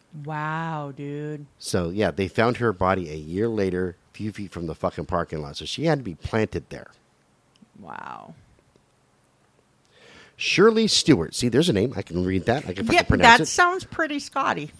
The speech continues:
Speaker 1: Like, you can
Speaker 2: Goddamn.
Speaker 1: pronounce that.
Speaker 2: Hell yeah.
Speaker 1: Good job.
Speaker 2: The body of Shirley was found in a wooded area in, in the town of Westport near Madison.
Speaker 1: Oh, okay.
Speaker 2: Her body was found six months after she went missing.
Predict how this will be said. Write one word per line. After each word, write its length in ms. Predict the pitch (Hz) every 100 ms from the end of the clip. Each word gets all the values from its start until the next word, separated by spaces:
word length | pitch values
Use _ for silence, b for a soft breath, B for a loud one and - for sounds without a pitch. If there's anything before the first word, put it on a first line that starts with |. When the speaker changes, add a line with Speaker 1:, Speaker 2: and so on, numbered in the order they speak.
| -
Speaker 1:
Like, 180 | 190 208
you 60 | 214
can 100 | 247
Speaker 2:
Goddamn. 200 | 240 120
Speaker 1:
pronounce 380 | 262 311 320 -
that. 140 | -
Speaker 2:
Hell 200 | 165 151
yeah. 340 | 160 175 76 - _ _
Speaker 1:
Good 140 | -
job. 180 | - - - _ _ - _ - B B B B -
Speaker 2:
The 60 |
body 360 | 85 - 226 147
of 100 | 101
Shirley 340 | - 180 156
was 120 | 101 -
found 300 | 113 107 98
in 100 | 82
a 80 |
wooded 420 | 80 95 165 131 82
area 380 | 80 80 80
in, 100 | 82 - -
in 200 | 95 90
the 60 | 82
town 480 | - 107 98 98 -
of 160 | 73
Westport 560 | 82 135 135 - 85 65
near 360 | 87 120 170 139
Madison. 720 | 82 67 55 - - - - - - _ _ _ _
Speaker 1:
Oh, 160 | 240 285
okay. 260 | 220 180 - _ _
Speaker 2:
Her 140 | - 107
body 260 | 123 175
was 200 | 156 117
found 280 | - 110 90
six 420 | - - 196 -
months 260 | 170 135 - -
after 360 | 104 110 123
she 180 | 104 -
went 200 | 95 90
missing. 460 | 80 80 - -